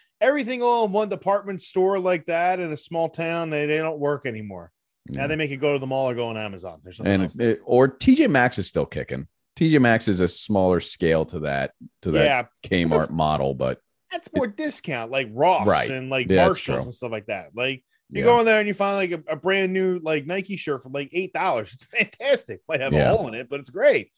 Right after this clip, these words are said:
Speaker 2: <laughs> It might have a hole in it, just like the Flyers defense and blue line.
Speaker 1: <laughs> Oh, God. Gaping hole.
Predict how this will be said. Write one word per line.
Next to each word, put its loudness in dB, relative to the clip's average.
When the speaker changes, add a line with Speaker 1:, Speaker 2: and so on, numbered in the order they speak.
Speaker 2:
<laughs> -16
It -6
might 2
have 0
a 0
hole 2
in 0
it, 0
just 2
like 4
the 2
Flyers 4
defense 0
and -2
blue 2
line. 2
Speaker 1:
<laughs> -6
Oh, -8
God. -12
Gaping -4
hole. -10